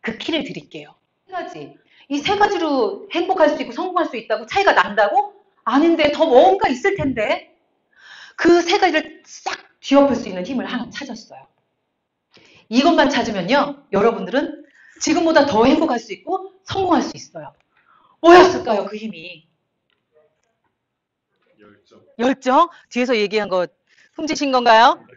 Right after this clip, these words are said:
Speaker 1: 예. 뭐였을까요? 디엔에이도, 배움의 힘도, 깨달음의 힘도 다 뒤엎을 수 있는 힘.
Speaker 2: 변화.
Speaker 1: 변화. 아, 센스 있으시죠? 오늘 변화하잖아요, 강의 제목이.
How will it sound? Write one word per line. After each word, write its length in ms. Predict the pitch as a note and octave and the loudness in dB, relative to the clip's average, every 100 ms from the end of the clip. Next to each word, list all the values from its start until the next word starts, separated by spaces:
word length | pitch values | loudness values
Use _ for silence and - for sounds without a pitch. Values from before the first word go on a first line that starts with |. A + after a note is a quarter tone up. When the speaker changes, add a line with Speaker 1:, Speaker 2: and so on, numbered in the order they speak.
| _ | _
Speaker 1:
예. 100 | A#3 B3+ D#4+ - A3+ - _ _ _ _ - | -2 0 2 2 2 -2 _ _ _ _ -2
뭐였을까요? 960 | D#4 F#4+ G4 G4 F#4+ D#4 C4+ C#4 C4 | 4 4 4 0 0 2 4 2 2
디엔에이도, 920 | - C#4 E4+ E4 D#4+ D#4 D#4 D4 D4 - _ _ _ - | 0 -2 -2 -2 -6 -6 -4 -4 -6 -12 _ _ _ -4
배움의 360 | D4 F4 E4+ E4 | 0 0 0 -2
힘도, 640 | D#4+ D#4 D#4 D4+ D#4 - _ _ _ | -4 -2 0 0 -4 -14 _ _ _
깨달음의 400 | G#4 G4+ F#4 E4+ | 2 4 2 0
힘도 320 | D4+ D4+ C#4+ | -4 -6 -8
다 220 | B3+ C#4+ E4+ | 2 4 4
뒤엎을 240 | D4+ C#4 | 0 -4
수 80 | C4 | -8
있는 160 | A3 A3 | -6 -6
힘. 280 | C4 C4+ _ _ _ _ _ _ _ _ _ _ _ _ _ _ _ _ _ _ | -6 -8 _ _ _ _ _ _ _ _ _ _ _ _ _ _ _ _ _ _
Speaker 2:
변화. 320 | G#2 F#2+ - _ _ _ _ | -20 -20 -20 _ _ _ _
Speaker 1:
변화. 760 | - E4+ G4 D4+ E4+ F4+ D4 - - - - _ | 0 4 6 8 10 10 8 4 -4 -20 -20 _
아, 200 | - A3+ | -6 -6
센스 340 | A#3 F#4 G4 F#4+ | -6 -8 -8 -8
있으시죠? 300 | C4 - G3+ | -8 -6 -4
오늘 160 | A#3 | -4
변화하잖아요, 1000 | G#3+ G#3 B3+ B3+ B3 A3 F#3+ E3+ F#3 G3 F#3+ | -6 -4 0 0 0 -2 -4 -8 -6 -6 -6
강의 260 | G3+ G3+ | -8 -8
제목이. 760 | A3 F#3+ F#3+ F3 E3 F3+ D3+ | -10 -10 -10 -10 -8 -8 -8